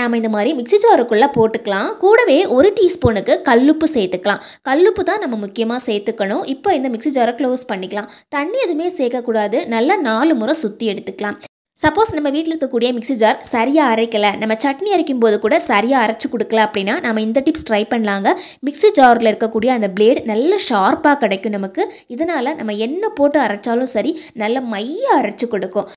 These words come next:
அரைச்சதுக்கு அப்புறமா நம்ம வீட்ல இருக்கக்கூடிய செடிகளுக்கு இதை போட்டு விடலாம். செடிகள் நல்லா கொழு கொழுன்னு வளரும். இப்போ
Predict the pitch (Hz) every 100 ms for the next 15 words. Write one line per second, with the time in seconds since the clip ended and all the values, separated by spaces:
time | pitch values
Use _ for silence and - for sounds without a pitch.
0 | _ _ - 294 - 508 466 254 - 311
1 | 233 381 247 233 233 370 427 311 247 208
2 | 285 - 294 415 453 330 302 233 220 214
3 | 220 240 202 196 302 - 285 269 359 440
4 | 320 214 254 - 262 330 403 330 254 262
5 | 269 202 202 202 370 - _ _ _ 359
6 | 370